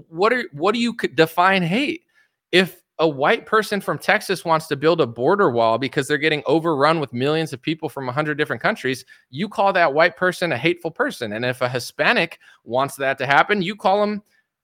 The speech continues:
a, a, a hateful person too. So it's like, of course, hate's gonna rise when you define everything as hate and you hate the truth, and the truth is hate speech. And when you take a word that it doesn't even mean what you say it means, and you say it means fifteen different things, now, no matter which side of the argument you're on, technically you're being hateful. Like, the only way to not be hateful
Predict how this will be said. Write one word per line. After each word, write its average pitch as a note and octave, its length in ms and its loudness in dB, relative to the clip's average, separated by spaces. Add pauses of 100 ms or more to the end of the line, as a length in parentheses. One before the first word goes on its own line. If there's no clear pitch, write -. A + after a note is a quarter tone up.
(100)
a, D3 80 2
a, D3 300 -2
a D#3+ 60 2
hateful F#3+ 300 2
person G#3 340 0
too. C#4+ 240 -2
So C3 180 -2
it's - 100 -8
like, D#3+ 160 4
of D#3 140 -6
course, A#3+ 280 0
hate's F#3+ 220 -2
gonna E3+ 180 -2
rise F#3 380 0
when D#3+ 100 -2
you D#3 100 -2
define D#3+ 460 -2
everything E3 460 -4
as A#2 80 -8
hate G#3 320 2
and C3+ 100 -6
you C3 80 -6
hate D#3 200 0
the B2+ 80 -8
truth, A3+ 320 -6
and B2 100 -12
the G#2+ 60 -12
truth D#4+ 240 -6
is A#2+ 100 -8
hate A2+ 200 -6
speech. D#3+ 320 -4
And D3 60 -6
when D3+ 100 -4
you C3+ 60 -6
take G3+ 280 0 (340)
a D3+ 100 4
word F#3 480 2
that C#3+ 220 2 (160)
it C3 140 -10
doesn't G3 260 2
even E3+ 180 -2
mean F3+ 220 0
what E3+ 160 -2
you C#3 100 -6
say A3 240 -2
it C#3+ 80 -4
means, C#3 320 -4
and D3 80 -4
you C#3 60 -4
say F#3 220 2
it E3+ 80 -4
means E3+ 220 -6
fifteen F#3 380 -6
different D3 300 -6
things, G#3 380 -4 (280)
now, F3+ 600 2
no D3+ 140 -4
matter G3 240 2
which F#3 160 -2
side F3+ 240 -2
of D#3+ 60 0
the C3+ 80 -2
argument F#3+ 400 -2
you're B2+ 80 0
on, C#3+ 140 0
technically G3 400 -4
you're F#3+ 120 -2
being F3+ 240 -4
hateful. F3+ 400 -2
Like, A#2 220 -4
the E3 140 0
only A3+ 280 -2
way G#3+ 180 0
to D#3+ 80 0
not F3 280 0
be C#3+ 120 -4
hateful C3 420 -6